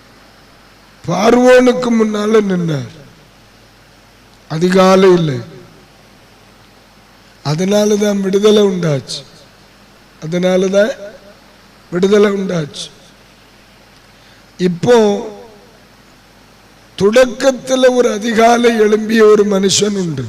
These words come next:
இப்போ தொடங்கி பா-, உள்ள வந்தாச்சு. இனி ஒரு அஞ்சு சதவீதம் தான் உள்ள போயிடலாம். ஆனா முடிவிலேயும் அதிகாலையில் எழும்புகிற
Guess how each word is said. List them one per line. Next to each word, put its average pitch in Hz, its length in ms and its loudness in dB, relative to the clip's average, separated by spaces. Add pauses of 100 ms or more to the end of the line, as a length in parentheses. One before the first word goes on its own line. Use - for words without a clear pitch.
(1800)
இப்போ 196 460 -2 (460)
தொடங்கி 240 600 -4
பா-, 208 480 -4 (280)
உள்ள 208 520 -2
வந்தாச்சு. 208 540 -6 (1400)
இனி 196 280 0
ஒரு 233 240 2
அஞ்சு 220 420 -4
சதவீதம் 220 800 0
தான் 208 260 -10 (340)
உள்ள 190 220 -2
போயிடலாம். 165 580 -8 (920)
ஆனா 170 280 -2
முடிவிலேயும் 214 1120 2 (960)
அதிகாலையில் 202 1200 0
எழும்புகிற 196 880 0